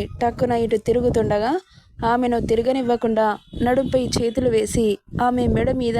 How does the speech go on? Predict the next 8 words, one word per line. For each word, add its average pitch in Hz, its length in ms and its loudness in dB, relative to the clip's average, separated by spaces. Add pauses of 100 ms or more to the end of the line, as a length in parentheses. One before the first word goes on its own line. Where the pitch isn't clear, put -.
అతని 220 400 -2
ఫేస్ 226 380 2 (200)
దూర్చి 440 400 0 (600)
వెచ్చటి 240 500 0
శ్వాస 240 440 -2
వదులుతూ, 220 520 0 (880)
"నువ్వు 254 280 -2
చెప్పగానే 226 720 0